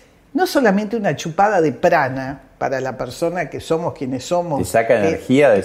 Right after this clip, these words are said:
Speaker 2: decís.
Speaker 1: saca energía, pero total, y tendrías que estar pendiente del otro todo el tiempo. Y yo, modestamente, en mis libros trato que el otro se encuentre a sí mismo con lo que escribo, para que no me busque a mí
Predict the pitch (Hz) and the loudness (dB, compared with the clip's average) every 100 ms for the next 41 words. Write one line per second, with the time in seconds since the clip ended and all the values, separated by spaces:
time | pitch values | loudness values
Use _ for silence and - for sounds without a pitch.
0 | 165 139 151 254 302 - 160 131 123 - | 0 0 0 -2 0 -2 -4 -6 -10 -8
1 | 226 254 170 147 131 127 135 151 233 262 | 0 2 2 0 -8 -8 -4 2 2 2
2 | - 160 156 156 190 226 226 - 208 208 | -4 -2 -2 -2 0 0 -2 -6 -2 -2
3 | 185 160 156 190 220 208 190 151 143 175 | 0 -2 0 2 2 0 0 0 2 4
4 | 240 240 175 151 151 156 - - - 202 | 4 2 0 0 -2 -6 -14 -20 -4 2
5 | 202 160 165 160 135 127 151 175 - - | 2 2 0 -2 -2 -2 -2 -2 -6 -20
6 | - - 180 196 277 269 - - - _ | -20 -2 2 4 4 2 -6 -20 -20 _
7 | _ _ - 175 226 254 247 233 220 214 | _ _ -2 4 4 4 0 -2 -2 0
8 | 214 196 180 156 214 220 208 214 - 208 | 2 2 2 -2 -2 -2 0 0 2 0
9 | 208 220 180 185 214 233 226 - 175 165 | 2 2 2 2 2 2 0 -2 -4 0
10 | 196 220 226 220 147 - 156 208 226 226 | 4 4 4 2 0 -2 -2 0 0 2
11 | 226 143 127 - - - 160 156 139 151 | 2 2 0 -12 -12 0 2 4 2 -2
12 | - 233 262 196 160 165 190 - - - | -2 4 4 4 4 4 2 -6 -12 -2
13 | 180 170 151 165 208 262 170 214 240 - | 2 2 2 0 4 4 4 2 0 0
14 | 175 156 185 240 277 | 2 2 0 0 0